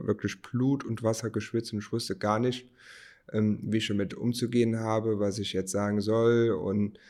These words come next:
man versucht sich ja natürlich auch immer direkt zu verteidigen und so. Und was dann natürlich die Presse dann daraus macht, weiß man natürlich nie. In dem Fall war es dann so gewesen, ähm, dass, ähm, ich einfach bei dir brabbelt hab und ich hab einen Schlag bekommen, wo dann zwei Wochen später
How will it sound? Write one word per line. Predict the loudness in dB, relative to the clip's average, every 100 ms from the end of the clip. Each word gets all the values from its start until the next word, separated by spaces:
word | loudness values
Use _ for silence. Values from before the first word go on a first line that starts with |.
| -14 -6
man | -4
versucht | -2 -4 -4 -4
sich | -4 -2
ja |
natürlich | -2 -2 -2 -2
auch | -2
immer | 0 0
direkt | -2 -6 -8
zu | -8 -6
verteidigen | -4 -6 -10 -4 -2 -2 -2 -4
und | -4 -2
so. | 0 2 0
Und | -2 -4
was | -6 -4
dann | -4
natürlich | -4 -6 -8
die | -8
Presse | -6 -6 -4
dann | -4 -4
daraus | -4 -4 -2
macht, | -2 -4 -2
weiß | -4 -2
man | -6
natürlich | -8 -8 -10 -4
nie. | -2 -2 -4 -14 -20 _ _ _ -10
In | -8 -2
dem | 2 4 2
Fall | -2 0 2 2 2 0 -6 -20 _ -12
war | -8
es | -8 -8
dann | -8
so | -2 0 2
gewesen, | 2 2 4 4 0 -4 -6 -14 _ _ -18 -8
ähm, | -4 -4 -6
dass, | -6 -4 -4 -6 -6 -8 -10
ähm, | -8 -6 -6 -8 -12 -14 -18 -20 -20 -20 _ _ -8
ich | -6 -4
einfach | -6 -4
bei | -4
dir | -2 -4
brabbelt | -2 -2 -2 0
hab | -2 -2
und | -8 -4 -4 -6
ich | -6
hab | -4
einen | -4
Schlag | -4 0 -2 -2
bekommen, | -8 -4 -2 -2 -4
wo | -6
dann | -6 -6
zwei | -4 -4 -4
Wochen | -4 -8
später | -8 -4 -2 0 -2